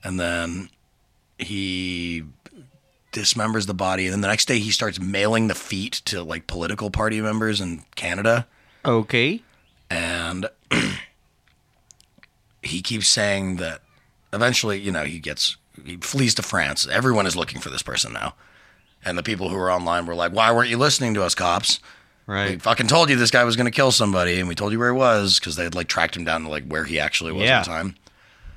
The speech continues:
Speaker 1: Uh, so they finally arrest him. And the whole time he's maintaining that he was in the thrall of this guy he met when he was an escort who's big in the deep web and sells, like, snuff films and, like, videos of people killing cats. And the guy made him do it, and his name was Manny.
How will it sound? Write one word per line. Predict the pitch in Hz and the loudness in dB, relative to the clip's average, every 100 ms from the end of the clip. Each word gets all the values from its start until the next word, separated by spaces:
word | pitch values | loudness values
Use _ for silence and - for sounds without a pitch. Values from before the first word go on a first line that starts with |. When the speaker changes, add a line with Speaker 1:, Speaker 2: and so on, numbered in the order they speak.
| - - _ | -20 -20 _
Speaker 1:
Uh, | 101 104 101 101 110 _ _ | 0 4 4 4 0 _ _
so | - 101 | -8 -6
they | |
finally | 95 110 107 | -2 0 2
arrest | 101 95 95 - | 2 2 0 -2
him. | 90 87 92 _ _ _ _ - | -6 -6 -10 _ _ _ _ -8
And | 101 | -2
the | |
whole | 120 120 | 0 2
time | 120 104 | 0 0
he's | 110 104 | -2 -2
maintaining | 107 98 98 95 98 | -2 -2 -4 -4 -4
that | 92 | -4
he | 78 95 | -6 -4
was | 90 | -4
in | |
the | 87 | -6
thrall | - 95 90 90 | -2 2 4 2
of | 80 | -2
this | 82 | -6
guy | - 85 85 | -4 -2 0
he | 85 | 0
met | 80 80 | -4 -6
when | 78 | -6
he | |
was | 78 | -10
an | 76 - | -10 -8
escort | 87 - - 85 78 | -2 -2 -2 -6 -8
who's | 85 78 - | -10 -10 -10
big | - 85 | -8 -6
in | 85 | -6
the | 73 | -8
deep | 65 80 78 | -8 -8 -6
web | 92 90 | -4 -4
and | 87 76 | -4 -2
sells, | - 80 78 | -2 -4 -6
like, | 78 73 71 - _ _ _ _ _ _ _ _ - | -6 -6 -8 -16 _ _ _ _ _ _ _ _ -2
snuff | - 92 85 | 0 0 -4
films | - 95 92 92 | -4 -2 -2 -2
and, | 82 80 | -4 -6
like, | 76 - - - | -8 -10 -20 -10
videos | 85 80 80 | -6 -4 -4
of | |
people | - 78 | -8 -12
killing | - 80 78 | -8 -8 -4
cats. | 76 80 90 - | -2 -2 -2 -2
And | 73 | -2
the | |
guy | 71 76 | -4 -2
made | 78 82 | 0 -2
him | 76 | -4
do | 69 73 | -6 -4
it, | 85 | -6
and | 62 | -6
his | 73 | -10
name | 80 78 | -8 -8
was | 73 | -8
Manny. | 71 65 85 87 | -8 -6 -4 -6